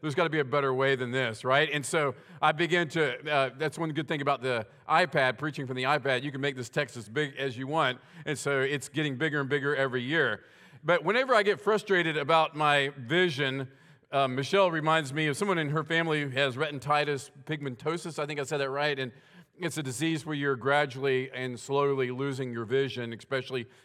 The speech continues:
you start losing at night and losing a lot of peripheral vision. And then also, um, you know, just imagine just being totally blind or blind and not be able to see, you know, from birth or experience some traumatic, uh, illness and, and be blind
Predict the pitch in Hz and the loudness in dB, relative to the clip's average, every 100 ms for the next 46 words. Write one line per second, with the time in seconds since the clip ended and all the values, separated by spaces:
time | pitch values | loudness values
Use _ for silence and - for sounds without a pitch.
0 | - 123 135 127 123 127 110 120 127 127 | -10 -4 -4 -2 -4 -4 -6 -2 2 2
1 | 127 120 131 123 123 117 110 - 127 123 | 0 -4 -6 -6 -4 -2 -2 -4 -4 -2
2 | 127 113 110 107 113 120 143 156 160 151 | -4 -6 -6 -8 -8 -6 -2 -2 -2 -4
3 | 127 117 - - - - 139 127 147 151 | -6 -6 -14 -20 -16 -2 0 0 -2 -2
4 | 135 147 - - - 160 156 170 156 170 | -2 -4 -10 -16 -12 -4 0 0 0 -6
5 | 143 120 147 139 139 - 147 151 143 127 | -8 -4 -4 -4 -8 -8 -2 0 0 -2
6 | 120 123 127 117 98 101 - _ - 127 | -2 -2 -2 -4 -8 -14 -18 _ -8 -6
7 | 110 135 139 131 127 131 135 127 - 147 | 0 2 2 0 -2 -2 -2 -2 -2 -2
8 | 135 135 123 123 113 131 135 131 127 120 | -2 -2 -4 -4 -2 2 2 2 -2 -2
9 | 120 117 - 139 139 131 - - - - | -4 -8 -8 -4 -4 -6 -12 -20 -16 -8
10 | 131 110 131 127 127 - 123 113 131 135 | -8 -6 -2 0 0 -4 -8 -6 -2 -2
11 | 131 123 117 120 113 123 117 107 110 123 | -2 -6 -8 -12 -12 -10 -10 -6 -2 0
12 | 120 117 | 0 -4